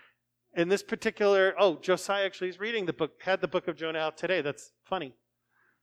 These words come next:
<clears throat> But in this particular, uh, rendition, Larry the Cucumber gets a message from God that he's supposed to go and deliver this message to Nineveh, and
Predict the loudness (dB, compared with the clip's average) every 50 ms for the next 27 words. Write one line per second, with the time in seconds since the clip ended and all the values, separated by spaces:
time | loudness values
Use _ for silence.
0 | _ _ _ _ _ _ _ _ _ _ _ 2 2 2 2 0 -6 -6 _ 2
1 | 4 4 4 2 0 0 -2 -4 -2 -2 -2 0 2 2 2 4 4 4 2 4
2 | 4 4 4 4 2 2 2 4 4 4 4 4 4 4 4 4 0 -6 -6 -6
3 | -10 -16 _ _ _ _ _ _ _ _ _ _ _ _ _ _ _ _ _ _
4 | _ _ _ _ _ _ _ _ _ _ _ _ _ _ _ _ _ 0 2 4
5 | 6 6 4 2 0 -6 -6 -4 -6 -6 -4 -4 -4 -2 -2 -2 -2 -4 -6 _
6 | _ _ _ _ _ _ _ _ _ _ _ _ -4 -4 -2 -2 -2 0 0 0
7 | 0 -2 -8 -14 -12 -10 -10 -10 -4 -2 0 2 2 2 0 -2 -4 -10 _ _
8 | _ -20 _ _ -6 -4 -4 -4 -6 -6 -4 -4 -4 -4 -6 -12 -6 0 2 2
9 | 4 4 2 0 0 0 0 2 2 2 0 0 4 4 4 4 2 0 0 0
10 | 0 2 0 -2 -4 -4 -6 -14 -20 -18 _ -6 -4 -2 0 2 2 2 2 0
11 | 0 -2 -4 -4 -4 -8 _ _ _ _ -20 -20 -20 _ _ _ _ -4 -2 -2
12 | 0 0 -2 -2 -4